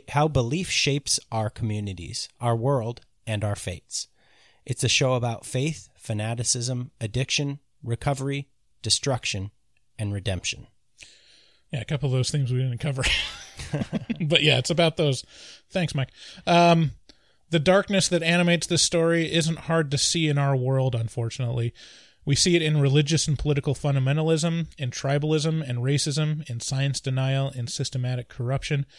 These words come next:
Speaker 2: and in the eyes of normal citizens moved to acts of violence and horror by belief systems that have exploited their prejudices, fears, and blind faith.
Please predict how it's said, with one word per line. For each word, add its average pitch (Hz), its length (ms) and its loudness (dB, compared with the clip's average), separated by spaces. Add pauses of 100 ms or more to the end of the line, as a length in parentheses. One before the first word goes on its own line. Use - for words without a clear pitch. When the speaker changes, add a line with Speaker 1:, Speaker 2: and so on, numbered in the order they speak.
(500)
Speaker 2:
and 190 240 4
in 180 120 2
the 165 140 2
eyes 151 340 2
of 127 120 0
normal 135 280 0
citizens 127 580 -2
moved 156 360 2
to - 180 -6
acts - 480 -6 (160)
of 147 160 -2
violence 131 640 0
and 123 140 -4
horror 127 540 -4
by 123 240 -2
belief 127 400 -2
systems 120 560 -6 (400)
that 151 120 -2
have 143 140 0
exploited 147 560 0
their 120 140 -2
prejudices, 165 760 -4
fears, 147 600 -2
and 127 240 -6
blind 123 280 -4
faith. 107 360 -8